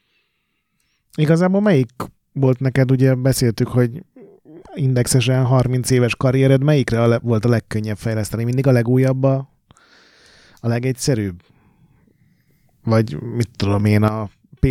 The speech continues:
C a kilencvenes évek végén az volt esetleg, amikor még nem volt annyi videókártya?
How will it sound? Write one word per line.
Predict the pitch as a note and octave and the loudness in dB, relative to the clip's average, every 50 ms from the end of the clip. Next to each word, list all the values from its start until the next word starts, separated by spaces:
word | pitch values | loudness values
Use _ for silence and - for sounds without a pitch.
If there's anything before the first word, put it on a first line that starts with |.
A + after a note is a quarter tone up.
| A#2 - | 0 -2
C | - | -4
a | B2+ A#2+ A2 A#2 | -4 -4 -6 -6
kilencvenes | A#2 - B2+ A#2 A#2+ A#2 A2 - A#2 A2+ A2 F#2 | -8 -6 -2 -2 -2 0 0 0 2 2 2 2
évek | A2+ A2+ A2+ A#2 A2 - | 2 2 2 2 2 2
végén | A#2 A2 G#2+ G2+ G#2 G#2+ G#2+ | 2 2 2 2 0 -2 -2
az | G#2+ A2 G2+ G#2 | -2 -2 -2 -2
volt | A2+ G#2+ G#2+ - | -2 -2 -2 -2
esetleg, | A2 - - A2+ G#2+ - - G#2+ G#2+ G#2+ A2 | -2 -2 -2 -2 -4 -4 -2 -2 -2 -2 -2
amikor | G#2+ G#2+ G#2 - - A2 | -2 -4 -4 -2 -2 -2
még | A2 A2+ A#2 A#2 A#2+ | 0 0 0 0 0
nem | A#2+ A#2 A2+ | -2 -2 -2
volt | A2+ A#2 A2 G2+ - | -2 -2 -2 -2 -2
annyi | A2 A2 A2 A2+ A2+ A2 G2+ - - - - - _ _ - - _ _ _ _ C#3 | -4 -4 -4 -4 -6 -6 -8 -10 -18 -20 -20 -20 _ _ -20 -20 _ _ _ _ -10
videókártya? | A#2 A2 A2 G#2 G#2+ A2 A2 G2+ - A#2 G#2+ G#2+ - - - A#2 A2+ A2 - | -8 -6 -4 -4 -2 -2 -4 -2 -4 -4 -4 -4 -4 -2 0 0 0 0 -2